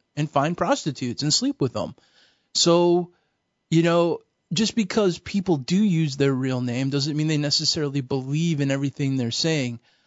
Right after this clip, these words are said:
I hope people feel that I'm being genuine in what I say, but I've also always said, "Hey, it's not about necessarily everything that I'm saying." I've, I,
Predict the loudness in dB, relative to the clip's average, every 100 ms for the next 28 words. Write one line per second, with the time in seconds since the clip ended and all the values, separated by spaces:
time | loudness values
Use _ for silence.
0 | _ -2 0 2 0 0 -4 -2 0 -4
1 | 0 0 2 0 -4 -8 _ _ _ _
2 | _ _ 2 4 2 2 2 2 0 0
3 | 2 2 2 0 0 0 -2 -2 -2 -2
4 | -2 -4 -8 _ _ _ _ _ -4 2
5 | 2 2 -2 -8 -10 _ _ _ _ _
6 | 2 4 4 0 0 -2 0 0 0 0
7 | -2 -2 0 -2 -4 -4 -2 -2 -6 -12
8 | _ _ _ _ -2 0 2 2 2 2
9 | 2 -2 -2 -2 0 0 0 0 0 0
10 | 0 2 2 0 0 0 -2 -4 -10 _
11 | _ _ 0 0 0 -2 -2